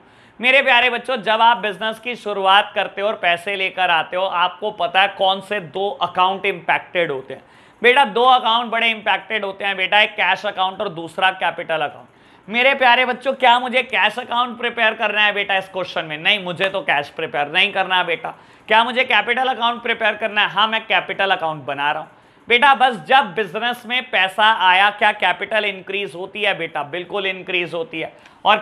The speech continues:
कैपिटल का बढ़ना बेटा क्या होता है? हमेशा क्रेडिट होता है। तो लिखो बेटा, started a business। आपने बेटा बिजनेस स्टार्ट किया फ़ोर्टी फ़ाइव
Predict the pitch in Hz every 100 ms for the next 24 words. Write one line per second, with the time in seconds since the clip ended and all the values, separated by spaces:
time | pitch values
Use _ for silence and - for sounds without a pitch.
0 | - 208 202 220 208 233 226 208 202 208
1 | 147 185 185 196 196 180 175 185 185 185
2 | 175 165 - 185 160 170 175 165 185 175
3 | 170 165 160 156 131 - - _ _ -
4 | 226 226 226 226 254 220 214 240 233 226
5 | 190 185 220 214 208 208 143 185 160 175
6 | 156 - - _ _ _ _ _ _ _
7 | _ _ _ _ _ _ - 185 214 226
8 | 240 247 254 214 208 208 226 226 180 196
9 | 170 185 214 220 - 190 190 185 185 190
10 | 202 - 185 180 - 214 208 - - 185
11 | 180 208 208